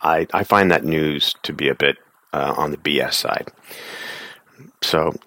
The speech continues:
anyway, other than that, I hope everyone had a wonderful Halloween, and quit calling it a holiday. Just stop. Just, just don't, 'cause it's not. It's not. It's really not. And for those that are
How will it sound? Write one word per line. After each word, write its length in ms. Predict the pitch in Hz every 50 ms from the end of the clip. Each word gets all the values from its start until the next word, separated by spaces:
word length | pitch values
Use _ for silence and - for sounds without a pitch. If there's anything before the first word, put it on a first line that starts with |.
| _
anyway, 240 | - 117 92 78 71 -
other 200 | - 131 117 98
than 140 | 78 71 64
that, 260 | 64 64 62 62 64 - -
I 80 | 113
hope 180 | 120 131 131 -
everyone 300 | 95 82 80 78 76 71
had 160 | 71 80 78
a 60 | 76
wonderful 560 | 73 76 76 76 - - 82 76 76 69 - _ _ _ _
Halloween, 760 | - - 78 78 78 76 78 78 78 80 85 87 87 85 - _ _
and 300 | 82 80 80 80 78 76
quit 180 | - - 123 -
calling 280 | - 104 98 95 92
it 120 | 92 90 82
a 60 | 80
holiday. 460 | 71 85 82 82 85 87 90 98 98 - - - _
Just 180 | - 104 101 - _ _ -
stop. 480 | - - 80 78 82 82 - - -
Just, 220 | - - 90 - - _ -
just 180 | - 82 -
don't, 240 | - 80 78 82 80
'cause 160 | - 82 73
it's 140 | 76 - -
not. 280 | 85 78 73 - - - _ _ _ _ _ _ _ _ _ _ _ -
It's 160 | - - 202
not. 260 | - - - - - _ _ _ _ _ _ _ _ _ _ _ _ _ _ _ _ _ _ _ _ _ _
It's 120 | - -
really 140 | - 82 73
not. 260 | 82 76 71 - - - _ _ - _ - - - - - - - - - _ _ _ _ _ _ _ _ _ _
And 160 | 101 104 95
for 80 | - 104
those 320 | 92 92 92 90 90 -
that 180 | - 92 82 80
are 280 | 80 80 80 78 76